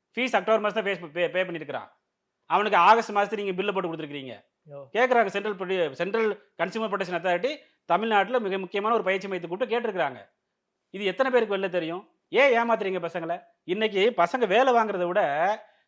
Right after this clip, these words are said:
Speaker 1: இந்த பயிற்சி மையங்கள்ட்ட தப்பிச்சு ஓடுறாங்க. ஐயோ, இவன் நம்ம ரிசல்ட் போட்டுருவானோ, அவன் நம்ம ரிசல்ட் போட்டுருவானோ, பிடிச்சு இழுக்கிறான். என்ன காரணம் அப்படின்னா, என்கிட்ட படிச்ச நீ சொல்லு, உனக்கு ஒரு லட்ச ரூபா தரேன். சரி, ஓகே. சொல்லலைன்னா நீ எந்த கேடர்ல ஜாயின் பண்ணாலும், எந்த மாநிலத்துல ஜாயின் பண்ணாலும், அங்க ஏ ஆள் ஒருத்தன் இருப்பான், அவனை வச்சு நான் உன்னை பாத்துக்கிடுவேன்.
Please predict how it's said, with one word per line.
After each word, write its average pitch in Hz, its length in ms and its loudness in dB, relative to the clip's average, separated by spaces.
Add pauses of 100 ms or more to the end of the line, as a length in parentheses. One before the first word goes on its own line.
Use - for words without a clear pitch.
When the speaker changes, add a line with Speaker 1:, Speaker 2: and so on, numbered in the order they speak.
(100)
Speaker 1:
இந்த 156 140 -4
பயிற்சி 240 340 2
மையங்கள்ட்ட 226 420 0
தப்பிச்சு 214 320 2
ஓடுறாங்க. 226 380 4
ஐயோ, 190 300 0
இவன் 190 140 0
நம்ம 202 140 -2
ரிசல்ட் 185 280 -4
போட்டுருவானோ, 180 340 0
அவன் 185 220 0
நம்ம 214 120 -4
ரிசல்ட் 185 240 -6
போட்டுருவானோ, 175 600 -2 (520)
பிடிச்சு 254 180 0
இழுக்கிறான். 254 420 2 (240)
என்ன 240 220 -4
காரணம் 214 380 4
அப்படின்னா, 175 140 -4
என்கிட்ட 196 340 0
படிச்ச 180 240 -2
நீ 202 80 -2
சொல்லு, 147 580 -6 (240)
உனக்கு 170 260 -4
ஒரு 160 120 -4
லட்ச 156 100 -10
ரூபா 156 200 -4
தரேன். 123 240 -10 (340)
சரி, 190 200 -4
ஓகே. 160 420 -4
சொல்லலைன்னா 202 380 0 (360)
நீ 180 180 -4
எந்த 220 320 4
கேடர்ல 214 360 2
ஜாயின் 175 240 -2
பண்ணாலும், 170 340 -4
எந்த 220 240 -2
மாநிலத்துல 208 320 0
ஜாயின் 180 40 -8
பண்ணாலும், 175 380 -2
அங்க 185 140 -2
ஏ 170 100 0
ஆள் 208 180 8
ஒருத்தன் 180 220 0
இருப்பான், 165 200 -2
அவனை 185 200 -2
வச்சு 185 160 -4
நான் 147 100 -8
உன்னை 147 100 -4
பாத்துக்கிடுவேன். 123 380 -12